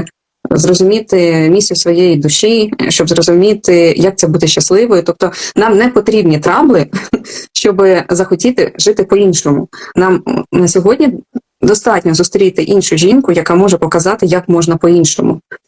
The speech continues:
І це буде свідомий вибір, це буде віра в те, що можливо,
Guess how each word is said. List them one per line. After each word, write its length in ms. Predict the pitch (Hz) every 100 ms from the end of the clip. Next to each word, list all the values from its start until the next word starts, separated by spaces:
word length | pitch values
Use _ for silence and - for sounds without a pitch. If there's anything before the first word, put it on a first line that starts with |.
| _
І 120 | 180
це 140 | 170
буде 180 | 233 196
свідомий 460 | 185 190 190 185 156
вибір, 440 | 180 262 180 151 _ - _
це 160 | - 202
буде 440 | 202 196 180 180 180
віра 300 | 165 208 196
в 60 |
те, 140 | - 196
що 180 | - 170
можливо, 720 | 190 180 180 247 226 165